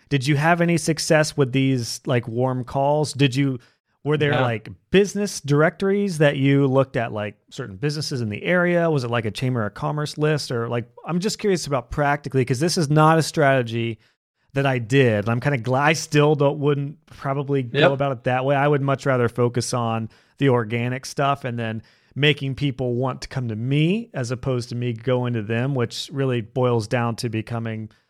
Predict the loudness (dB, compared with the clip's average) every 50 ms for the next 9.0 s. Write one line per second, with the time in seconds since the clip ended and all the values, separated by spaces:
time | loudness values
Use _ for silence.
0 | _ _ -12 -8 -8 -8 -4 -2 -2 0 0 0 0 0 0 2 2 2 2 0
1 | 0 0 2 4 6 6 6 4 4 2 0 0 0 0 0 2 2 0 0 0
2 | 0 -2 -2 0 0 0 0 0 -2 -4 -4 -2 -4 -6 -6 -4 -4 -4 -4 -2
3 | -2 -2 -2 -2 -4 -6 -6 -6 -6 -4 -2 -2 -2 -4 -6 -8 _ _ _ -6
4 | 0 0 0 0 0 -4 -6 -6 -6 -4 -2 -2 -2 -2 _ _ _ -8 -4 -2
5 | -2 -2 -2 -4 -4 -4 -4 -4 -6 -6 -6 -8 -8 -4 -4 -2 -2 -2 -2 -2
6 | -4 -4 -2 2 2 2 2 2 0 -2 -2 -4 -6 -6 -8 -10 -8 -4 -4 -4
7 | -4 -4 -4 -4 -4 -4 -4 -6 -8 -8 -8 -8 -8 -8 -8 -8 -8 -8 -8 -6
8 | -6 -6 -6 -6 -8 -10 -12 -10 -8 -8 -8 -8 -10 -10 -10 -10 -10 -10 -10 -12